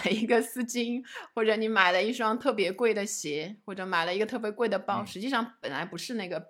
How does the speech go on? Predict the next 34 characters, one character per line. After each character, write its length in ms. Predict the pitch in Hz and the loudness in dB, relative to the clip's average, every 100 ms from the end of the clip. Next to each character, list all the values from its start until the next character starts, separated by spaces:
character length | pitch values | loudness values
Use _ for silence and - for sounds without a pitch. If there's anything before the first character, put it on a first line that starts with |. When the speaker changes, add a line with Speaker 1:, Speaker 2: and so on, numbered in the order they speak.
| _ | _
Speaker 1:
必 120 | 254 | -6
须 300 | 202 - 220 | -6 -8 -8
的 100 | 196 | -8
必 160 | 170 160 | -8 -12
需 220 | 165 156 | -12 -14
品， 240 | - - - _ - - _ | -14 -20 -20 _ -20 -20 _
但 180 | 190 190 | -2 0
你 80 | 220 | -2
可 140 | 233 | -2
能 160 | 165 170 | -4 -6
认 160 | 196 | -2
为 240 | 190 160 214 | 0 0 0
穿 300 | 185 214 196 | -2 -2 -2
了 100 | 175 | -4
一 100 | 156 | -4
个 280 | 175 156 151 | -4 -4 -6
比 180 | - | -10
较， 540 | 127 170 160 147 120 90 | -2 2 2 2 -2 -4
Speaker 2:
嗯。 100 | 151 139 | -4 -4
Speaker 1:
呃， 140 | 104 - | -6 -8
高 200 | - 180 | -4 -4
级 160 | 185 147 | -4 -8
的 160 | 147 | -10
那 120 | 156 147 | -10 -12
个 80 | |
衣 200 | 135 170 | -12 -12
服 180 | 196 - | -12 -16
啊， 140 | - 175 _ | -18 -20 _
烫 180 | - 175 | -12 -10
了 80 | 143 | -10
一 120 | 127 | -12
个 100 | 165 | -12
比 140 | 110 147 | -12 -10
较 360 | 143 120 - | -8 -8 -12